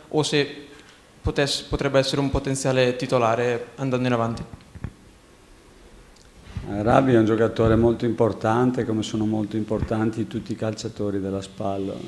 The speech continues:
Speaker 2: Eh, noi, eh, Rabbi ha sicuramente caratteristiche per i quali può,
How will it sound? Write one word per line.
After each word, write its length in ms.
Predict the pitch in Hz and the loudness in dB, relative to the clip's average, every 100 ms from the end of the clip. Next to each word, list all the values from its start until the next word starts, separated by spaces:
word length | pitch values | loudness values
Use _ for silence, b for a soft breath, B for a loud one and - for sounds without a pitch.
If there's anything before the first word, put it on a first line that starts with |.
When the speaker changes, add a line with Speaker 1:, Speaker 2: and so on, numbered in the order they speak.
| - - - - | -14 -18 -20 -18
Speaker 2:
Eh, 40 | 101 101 98 98 98 98 - - 50 - - - | -14 -14 -12 -12 -12 -12 -14 -14 -14 -14 -14 -12
noi, 540 | 107 107 107 107 107 - | -6 -4 -2 -2 -4 -8
eh, 340 | 107 101 101 104 | -10 -8 -8 -6
Rabbi 420 | 107 110 120 117 | -4 -2 -2 0
ha 500 | 107 107 104 104 - B B | 0 0 0 -4 -12 B B
sicuramente 880 | - - - 120 110 107 113 110 113 | -14 -12 -8 -4 -2 0 0 0 -2
caratteristiche 1200 | - 107 104 - 104 107 107 - 110 - 107 107 B B B B - | -2 -2 -2 -2 -2 -2 -4 -6 -6 -2 -2 -4 B B B B -10
per 140 | 110 | -6
i 140 | 104 98 | -4 -4
quali 520 | - 101 104 104 104 | -2 0 0 0 -2
può, 580 | 101 - 104 107 - | -4 -2 2 2 2